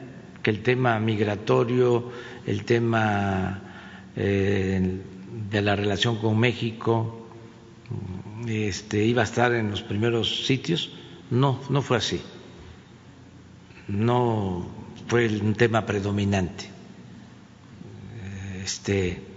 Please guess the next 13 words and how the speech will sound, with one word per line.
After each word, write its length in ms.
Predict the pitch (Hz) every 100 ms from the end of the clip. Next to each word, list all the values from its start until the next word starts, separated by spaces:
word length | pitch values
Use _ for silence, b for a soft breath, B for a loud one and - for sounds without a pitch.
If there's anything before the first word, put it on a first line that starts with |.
| - - - - - - -
porque 720 | 147 135 156 156 151 - - - - -
la 140 | 117
verdad 680 | 120 127 139 147 - - -
se 240 | - -
logró, 800 | 120 117 113 120 127 127 - - - - - - -
eh, 640 | 110 107 107 101 98 101 101
una 160 | 123 120
buena 280 | 120 117 113
relación, 680 | 117 120 - 143 151 180 - - B B B B B B - - -
eh, 420 | 113 110 107 104
entre 200 | 101 104
los 300 | 107 104 -
gobiernos, 840 | 107 120 135 127 131 165 170 -